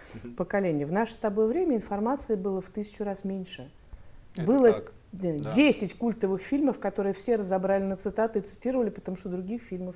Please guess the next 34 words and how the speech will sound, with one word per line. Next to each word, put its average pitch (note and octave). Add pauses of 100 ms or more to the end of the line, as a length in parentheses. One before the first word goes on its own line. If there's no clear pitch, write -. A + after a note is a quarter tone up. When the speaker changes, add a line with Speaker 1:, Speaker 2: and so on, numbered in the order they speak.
Speaker 2:
не E3+
было. - (640)
Сейчас D4+ (800)
нету A#3
у G3
них F#3
культовых E3+
цитат. -
То D#3
есть -
люди G#3
друг G3+
друга G#3+
так G#3+
находят. G#3
«А, F#3
ты -
знаешь G3
это? C4+ (220)
Зима A3
близко». G#3 (560)
Понятно. F#3+ (180)
Speaker 1:
<laughs> -
Speaker 2:
Но F#3
есть D#3
люди, G3+
которые G#3
не G#3
понимают, G#3+
что -
это D3
значит. C#3 (720)
И, D#3+
и, E3+